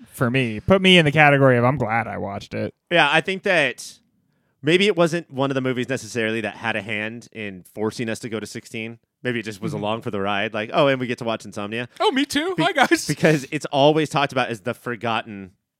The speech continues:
Speaker 2: Nolan
Speaker 3: Yes.
Speaker 2: movie. It's now remembered as forgotten. And I think that's,
Speaker 3: <laughs>
Speaker 2: I think that's bullshit. Like, I think that it is,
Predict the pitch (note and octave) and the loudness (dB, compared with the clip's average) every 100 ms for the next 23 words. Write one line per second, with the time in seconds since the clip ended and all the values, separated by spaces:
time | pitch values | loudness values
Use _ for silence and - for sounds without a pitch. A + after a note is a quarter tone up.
0 | _ _ _ _ - C3+ D#3 A#2 F#2+ E2 | _ _ _ _ -4 0 2 0 -4 -8
1 | D#2+ F#2+ C3+ C3 B2 B2+ A#2+ - A2 B2+ | -12 -10 -2 -2 -4 -14 -20 -10 -4 -2
2 | B2 C#3 A#2+ A2 G#2+ - G#2 G#2 - G2+ | -2 -2 -2 -2 -4 -6 -6 -6 -8 -12
3 | G2 A#2 A#2+ F2+ F2 _ _ - D3+ D3 | -6 -4 -4 -6 -20 _ _ -4 0 0
4 | F3 D3+ E3+ A3+ A3 A#3+ - - D4 - | -2 2 2 2 0 0 -2 2 2 2
5 | B4+ F4 - D#3+ F#3+ G#3+ D3 G#3+ - G#2+ | -2 -2 0 0 2 0 2 2 2 0
6 | G#2+ B2 C3+ E3 D3+ D3 C3+ C#3+ C#3 C3+ | 0 -2 -2 -2 -2 -2 0 0 2 0
7 | C3 C3+ A#2+ G2 | 2 0 -2 -8